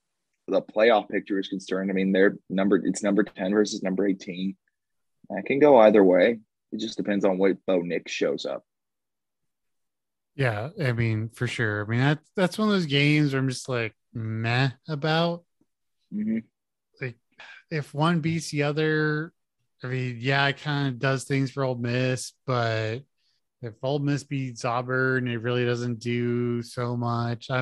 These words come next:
Speaker 2: I just, I don't, I don't have a lot of want to watch that game.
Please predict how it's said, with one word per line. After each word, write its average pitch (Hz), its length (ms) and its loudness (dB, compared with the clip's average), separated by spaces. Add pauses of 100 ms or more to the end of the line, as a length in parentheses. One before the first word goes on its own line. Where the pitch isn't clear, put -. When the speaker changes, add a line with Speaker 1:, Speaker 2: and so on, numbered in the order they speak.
(120)
Speaker 2:
I 131 160 0
just, 117 280 -6
I 120 100 -2
don't, 101 320 -10
I 127 120 0
don't 131 160 0
have 120 160 -2
a 113 40 -6
lot 110 260 -2
of 98 120 -6 (960)
want 117 340 2
to 113 80 -10
watch 107 320 -4
that 107 200 -8
game. 151 380 -10